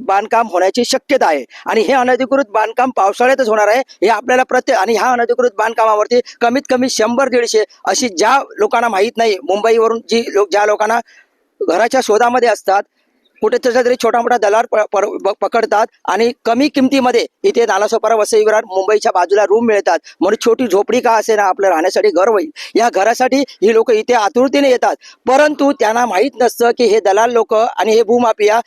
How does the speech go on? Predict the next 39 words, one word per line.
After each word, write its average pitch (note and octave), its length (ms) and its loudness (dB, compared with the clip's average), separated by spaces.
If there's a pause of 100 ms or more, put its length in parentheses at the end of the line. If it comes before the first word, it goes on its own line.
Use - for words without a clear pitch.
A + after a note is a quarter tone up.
(120)
आपली A#3 500 0
फसवणूक G#3 480 0
करणार F#3+ 300 0
आहेत. F3+ 200 0 (300)
कारण A3+ 300 0
इथली B3 300 0
भूमाफिया A3+ 500 0
हे G#3 180 2
जे G3+ 80 0
आहेत F#3+ 300 2
ते A3+ 60 2
दोन G3 200 2
तीन B3 180 0
वर्षानंतर G#3 480 0
इथे G3 240 0
जमीन A3+ 280 0
विकून G3+ 320 0 (240)
पळून A#3+ 260 2
गेलेले A#3 300 2
असतात A3 360 0 (260)
आणि G#3 140 -2
दोन A#3 260 0
चार C4 200 0
वर्षानंतर A3 540 0
ते A#3 100 0
परत A3 300 -2
येतात, G#3+ 340 0
परत G#3+ 160 2
दुसऱ्या A3 300 0
लोकांना G#3+ 260 0
असे A3 240 0
शेडी G3 300 0
लावतात. G3 340 0 (440)
परंतु C4+ 420 0 (560)
तहसीलदार A#3 600 0 (180)
ह्यावरती G3 380 0
कारवाई F#3 360 0
करतील F#3+ 340 0
का? G3+ 180 0